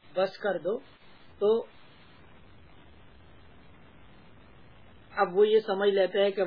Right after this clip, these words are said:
واقعاتاً میں بہت زیادہ عبادتیں کر چکا ہوں، یہ اللہ تبارک و تعالیٰ کی طرف سے ہی صدا ہے، حالانکہ وہ صدا شیطان کی طرف سے ہوتی ہے۔ تو اگر یہ صدا عالم کو آئے گی تو ضرور وہ سمجھ جائے گا کہ یہ شیطان کی کیا ہے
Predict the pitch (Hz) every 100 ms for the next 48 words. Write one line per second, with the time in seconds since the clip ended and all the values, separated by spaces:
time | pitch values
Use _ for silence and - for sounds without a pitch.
0 | 160 175 165 180 170 170 202 196 180 160
1 | 180 180 170 175 170 170 165 - 185 175
2 | 175 202 196 233 247 - - - - -
3 | 190 196 226 220 196 190 196 196 190 185
4 | 175 180 175 175 175 170 - 165 202 269
5 | - - - - 185 175 160 151 143 -
6 | 156 190 220 214 196 202 196 180 180 277
7 | - - - - - 180 190 196 190 208
8 | 196 185 - 170 156 - 165 165 180 214
9 | 208 220 202 202 196 180 185 247 240 220
10 | 196 180 190 233 - - - - 185 196
11 | 226 214 208 190 180 190 175 175 175 190
12 | 180 180 175 175 170 175 175 190 185 170
13 | 165 202